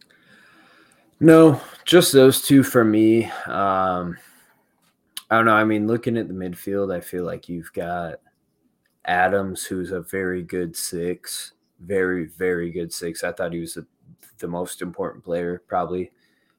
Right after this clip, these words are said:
um, today. I think his movement's great. His ability to find space and be an outlet is great. His ability to relieve the rest of the team of pressure,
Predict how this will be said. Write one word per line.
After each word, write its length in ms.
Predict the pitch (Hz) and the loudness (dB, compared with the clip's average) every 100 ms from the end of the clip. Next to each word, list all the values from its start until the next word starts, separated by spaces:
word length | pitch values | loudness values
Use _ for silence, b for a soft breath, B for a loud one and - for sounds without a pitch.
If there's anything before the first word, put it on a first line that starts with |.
| _ - | _ -6
um, 480 | 87 82 80 82 - | -4 -4 -6 -10 -14
today. 420 | - 82 82 85 | -10 -8 -6 -6
I 60 | 82 | -6
think 200 | - 82 | -10 -14
his 200 | 82 - | -14 -10
movement's 500 | 90 87 85 82 - | -8 -8 -10 -12 -12
great. 380 | 90 87 85 - | -8 -6 -8 -10
His 140 | 87 | -14
ability 460 | 82 87 87 85 87 | -8 -4 -4 -4 -8
to 60 | |
find 320 | 82 92 85 82 | -6 -8 -6 -10
space 400 | - 85 87 - | -8 -8 -8 -10
and 120 | 87 | -8
be 100 | 87 | -8
an 80 | 82 | -8
outlet 380 | 82 - 90 | -10 -12 -12
is 120 | 82 - | -12 -12
great. 480 | 92 87 85 85 | -8 -6 -6 -8
His 200 | - 85 | -12 -18
ability 540 | 80 - 90 87 82 85 | -14 -6 -4 -4 -8 -12
to 200 | - 87 | -8 -8
relieve 600 | 80 85 82 82 90 - - | -6 -8 -8 -8 -10 -12 -12
the 120 | 85 | -8
rest 320 | 85 87 - | -8 -10 -12
of 80 | 82 | -14
the 80 | 82 | -16
team 300 | - 92 85 | -10 -8 -8
of 180 | 80 | -10
pressure, 640 | _ 87 82 - 87 87 | _ -10 -8 -8 -8 -8